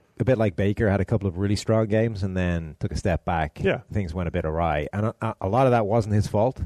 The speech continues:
Speaker 1: The Bengals defensive front, as we talked about,
Speaker 2: Josh
Speaker 1: is
Speaker 2: Allen,
Speaker 1: top
Speaker 2: right.
Speaker 1: three
Speaker 2: Yeah.
Speaker 1: in the league.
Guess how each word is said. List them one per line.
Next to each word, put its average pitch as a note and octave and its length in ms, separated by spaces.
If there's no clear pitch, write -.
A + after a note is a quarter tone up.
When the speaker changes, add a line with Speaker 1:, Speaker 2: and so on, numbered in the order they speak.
Speaker 1:
The G2 80
Bengals G2+ 680
defensive F#2+ 500
front, G#2 300
as F2+ 100
we G2+ 100
talked G#2 300
about, A2+ 160
Speaker 2:
Josh - 20
Speaker 1:
is F#2 60
Speaker 2:
Allen, F#2+ 320
Speaker 1:
top - 140
Speaker 2:
right. A2+ 160
Speaker 1:
three G#2+ 240
Speaker 2:
Yeah. G#2+ 80
Speaker 1:
in G2+ 80
the G2 80
league. A2+ 400